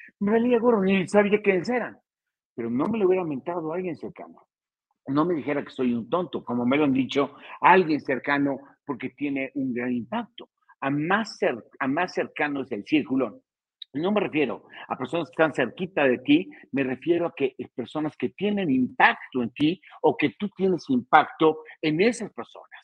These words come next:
En ese sentido, entonces, podríamos tú y yo concluir que el mensajero es trascendente. Es decir, muchos dicen, "No te fijes en el mensajero, fíjate en el mensaje". No, mi rey, no, mi reina.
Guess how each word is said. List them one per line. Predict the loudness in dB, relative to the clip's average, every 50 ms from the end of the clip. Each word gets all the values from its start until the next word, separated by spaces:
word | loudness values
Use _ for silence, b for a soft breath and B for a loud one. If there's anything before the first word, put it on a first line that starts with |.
| _ _ B B B B B
En | 2 4 4
ese | 4 2 0 -4
sentido, | -4 -4 -4 -2 -4 -4 -4 -2 -4
entonces, | -4 -4 -6 -8 -6
podríamos | -8 -6 -4 -2 -2 -2 -4 -4
tú | -4 0
y | 0 2
yo | 0 0
concluir | -2 -6 -4 -2 2 4 6 6 6 6 4 0 -8 -20 _ _
que | -2 0
el | 0 0
mensajero | 0 -2 -4 -4 -4 -6 -4 0 0 0 0 0 0 -2
es | -2 -2 -4
trascendente. | -4 -6 -4 -4 -6 -6 -6 -6 -10 -14 _ _ _ _ _ _ _ B B B -4
Es | -2 -2
decir, | -2 0 6 8 8 8 6 2 -6 -6
muchos | -4 -2 -2 0 2
dicen, | 2 4 4
"No | 4 2 2 2
te | 0 0
fijes | 0 0 -2 -2 -2 -4 -4 -4
en | -4 -2
el | -2 -2
mensajero, | -2 -4 -4 -6 -6 -4 -4 -2 -2 -2 -2
fíjate | -2 -4 -4 -4 -4 -4 -2 -2
en | 0
el | 0
mensaje". | 0 -2 -2 -2 -2 -2 -2 -2 -4 -4 -6 -8 -14 _ _ _ _ _ _
No, | -4 -4 -2
mi | -2 -2 -2
rey, | -2 -2 -2 -2 -2 -4 -8 _ _ _ _ _ _ _
no, | -2 0
mi | 2 2 2
reina. | 2 0 0 0 0 -2 -2 -4 -6 -10